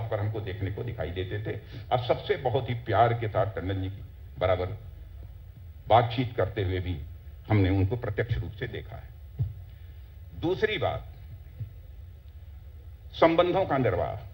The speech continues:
उनके जीवन में हमने देखी है। हर दल के व्यक्ति के साथ उनके रिश्ते अच्छे थे।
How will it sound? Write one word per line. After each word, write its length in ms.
उनके 200
जीवन 300
में 100
हमने 240
देखी 280
है। 120
हर 360
दल 180
के 160
व्यक्ति 320
के 120
साथ 220
उनके 220
रिश्ते 280
अच्छे 260
थे। 280